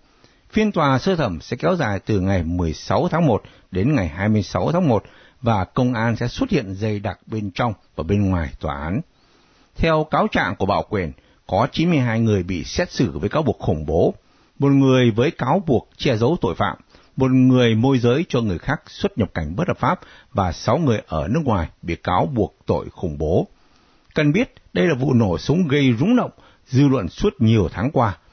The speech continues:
Vào rạng sáng ngày mười một tháng sáu năm hai ngàn không trăm hai mươi ba, hai nhóm tổng cộng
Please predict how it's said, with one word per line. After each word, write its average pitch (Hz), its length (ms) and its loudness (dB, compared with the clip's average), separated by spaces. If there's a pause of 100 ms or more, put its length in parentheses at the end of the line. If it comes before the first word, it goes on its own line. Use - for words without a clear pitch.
(460)
Vào 127 400 2
rạng 110 220 0
sáng 123 320 0
ngày 110 160 0
mười 101 140 0
một 98 180 2
tháng 151 160 0
sáu 131 320 0 (160)
năm 113 200 2
hai 127 200 0
ngàn 90 260 0
không 110 220 -2
trăm 95 200 -2
hai 104 100 -2
mươi 101 120 2
ba, 95 260 0 (400)
hai 165 260 0
nhóm 160 280 2
tổng 104 180 -2
cộng - 240 -4